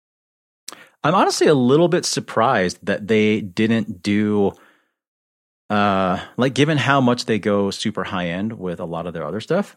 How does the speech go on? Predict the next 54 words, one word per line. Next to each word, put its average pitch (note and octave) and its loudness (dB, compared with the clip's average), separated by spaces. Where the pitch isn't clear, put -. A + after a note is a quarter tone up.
uh, F#2 -4
I'm G#2+ 0
a - 0
little A#3 0
surprised F3+ 0
that G#2+ 2
we G#2+ -4
didn't - -4
see, C3+ -6
like, A#2 -6
a D#2 -4
Covey G2+ -4
R G2 -2
S F#2 -6
L E2+ -4
with, C#2+ -10
like, - -14
a - -12
titanium D#2 -10
spindle D2+ -6
or C2 -6
something - -10
like C#2+ -14
that, D2 -8
'cause F2+ -6
I A2 0
feel F3 -2
like C3 0
that A2 0
at G#2+ -4
that A2 0
point G2+ 0
would F#2 -2
be F#2+ 0
kind - -4
of F2+ -2
more F#2 -2
of E2+ -2
a, C2 -8
like, G2+ -8
more G2+ 0
of E2+ -2
a F2 -4
disting-, G#2+ -4
distinguishing G#2+ -2
feature. B2+ -4
Um, F2 -2
because B2 2
for, G#2+ 2
for A#2 -4
cross B2+ 0
country A#2+ -4
pedals, C#3+ -2
I, C3 -4